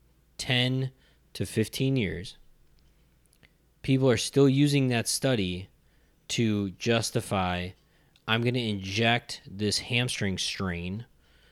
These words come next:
with cortisone because it said N F L guys got back faster because this,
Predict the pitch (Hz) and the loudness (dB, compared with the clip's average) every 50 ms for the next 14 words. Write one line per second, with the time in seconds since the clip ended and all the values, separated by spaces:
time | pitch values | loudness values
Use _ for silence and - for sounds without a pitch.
0 | _ _ _ _ - 104 104 107 101 - - - - 135 135 127 110 98 101 95 | _ _ _ _ -6 -2 0 0 0 -2 0 4 6 8 8 6 6 2 0 0
1 | 92 92 92 90 95 - - 101 104 104 98 98 98 92 92 - - - - - | -2 -2 -4 -6 -6 -6 -6 -4 -2 -4 -2 -4 -4 -4 -4 -4 -2 -2 0 0
2 | 147 147 127 104 95 95 95 98 98 - - - _ _ _ _ _ _ _ _ | 2 4 4 4 2 0 -2 -6 -8 -12 -18 -20 _ _ _ _ _ _ _ _
3 | _ _ - - 120 120 120 - - 127 123 123 113 113 110 104 98 98 95 - | _ _ -6 -2 -2 -2 0 0 2 2 2 2 2 2 2 2 2 0 -2 -2
4 | - 107 101 98 95 - - 107 104 101 - - - - - 113 104 104 104 101 | 0 0 0 0 -2 -2 -2 -2 -2 -2 -4 -8 -12 -8 -2 0 0 0 0 0
5 | - - - 92 87 87 90 95 - _ _ _ - 98 - - - - - 123 | -4 -6 -6 -6 -6 -6 -6 -8 -12 _ _ _ -8 -8 -8 -8 -8 -4 0 2
6 | 117 113 104 98 92 92 98 110 107 110 - - | 2 2 0 -4 -8 -4 -2 0 0 0 0 -2